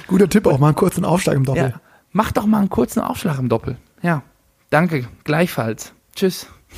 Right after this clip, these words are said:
Speaker 1: Hat, hat, hat er das gebracht oder also seid ihr dann
Speaker 2: Nee,
Speaker 1: null drei raus?
Speaker 2: eins drei, ciao, eins drei, ciao, glaub ich.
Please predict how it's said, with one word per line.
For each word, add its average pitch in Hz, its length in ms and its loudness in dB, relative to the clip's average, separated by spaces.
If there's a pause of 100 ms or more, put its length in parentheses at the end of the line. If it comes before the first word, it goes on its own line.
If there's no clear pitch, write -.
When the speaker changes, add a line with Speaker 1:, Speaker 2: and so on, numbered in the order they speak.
(760)
Speaker 1:
Hat, 240 160 -6
hat, 117 180 0
hat 170 120 2
er 175 60 0
das 160 140 -2
gebracht 160 360 0
oder 160 240 0
also 139 300 -4
seid 143 180 -4
ihr 143 120 0
dann 139 340 -4
Speaker 2:
Nee, 143 580 2
Speaker 1:
null 143 120 4
drei 139 240 0
raus? 131 160 -4
Speaker 2:
eins - 60 -10
drei, 127 180 -4
ciao, 123 420 -8
eins 147 340 -8
drei, 135 280 -8
ciao, 127 260 -12
glaub 123 260 -12
ich. - 120 -20